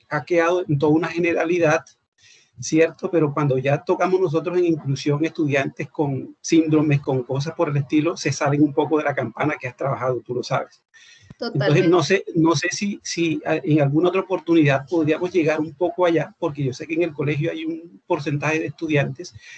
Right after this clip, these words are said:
Speaker 1: que tienen ciertas dificultades y que creo que el tema es tan, tan interesante que nos podía, nos podía permitir avanzar. Le voy a pe-, pe-, decir a mister John que nos ayude contigo para otra oportunidad porque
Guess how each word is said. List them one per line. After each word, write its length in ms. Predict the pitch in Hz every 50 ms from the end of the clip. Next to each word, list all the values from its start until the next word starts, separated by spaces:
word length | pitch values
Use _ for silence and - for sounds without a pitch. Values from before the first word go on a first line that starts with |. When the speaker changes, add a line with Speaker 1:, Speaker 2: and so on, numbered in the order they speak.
| - - - _ _ -
Speaker 1:
que 100 | 165 151
tienen 280 | 139 151 151 170 170
ciertas 380 | - - 180 170 165 180 175 170
dificultades 640 | 175 139 180 160 147 156 151 143 156 143 147 165 180
y 40 |
que 120 | - 170 147
creo 260 | - 147 143 147 143
que 80 | 131 185
el 140 | 170 156 -
tema 300 | - 185 180 170 175 175 160
es 80 | -
tan, 200 | - 180 175 175
tan 220 | - - 185 185 180
interesante 540 | 175 - 196 190 180 190 180 170 180 190
que 100 | 185 185
nos 120 | 165 147 -
podía, 440 | - 151 139 143 143 147 - - - -
nos 200 | 151 156 156 -
podía 240 | - 143 131 143 143
permitir 380 | 160 143 139 127 127 135 131
avanzar. 400 | 123 123 120 110 - - 127 - _ _ _ _ _ _ _ _ - - - - -
Le 60 | 143
voy 120 | 143 143 165
a 80 | 165
pe-, 160 | - - 202
pe-, 140 | 180 - 185
decir 360 | 156 165 156 143 - 170 165
a 80 | 175 180
mister 360 | 180 160 143 - 165 143 139 135
John 180 | 143 147 143 139
que 300 | - 175 175 160 165 156
nos 140 | 156 143 135
ayude 340 | 156 147 147 147 156 165 160
contigo 420 | - 170 170 160 175 170 175 180
para 200 | 175 170 147 147
otra 160 | 143 139 165 165
oportunidad 520 | 165 175 151 143 160 151 151 135 135 -
porque 360 | 180 185 175 - - 143 127